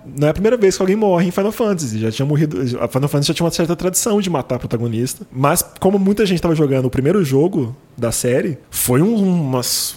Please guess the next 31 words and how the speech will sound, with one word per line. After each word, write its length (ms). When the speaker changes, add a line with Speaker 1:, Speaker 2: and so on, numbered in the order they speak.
Speaker 2:
choque. 360
Speaker 1:
foi 100
um 40
choque, 480
foi 140
uma 40
surpresa 340
muito 200
grande. 480
Inclusive, 420
tá 160
essa 280
questão 400
aí, 80
se 100
a 40
gente 100
vai 80
poder 220
upar 260
essa 160
personagem 560
nessa, 240
no 140
remake, 420
ou 60
se 100
não 100
vale 200
a 40
pena. 480